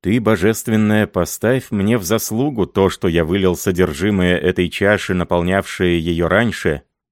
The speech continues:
и я протягиваю ее как человек, чувствующий жажду и стоящий у чистого источника.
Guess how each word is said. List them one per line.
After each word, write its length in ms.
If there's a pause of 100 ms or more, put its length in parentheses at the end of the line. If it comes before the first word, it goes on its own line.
(100)
и 120
я 220
протягиваю 880
ее 380
как 260
человек, 560
чувствующий 800
жажду 680 (180)
и 100
стоящий 680
у 80
чистого 520
источника. 840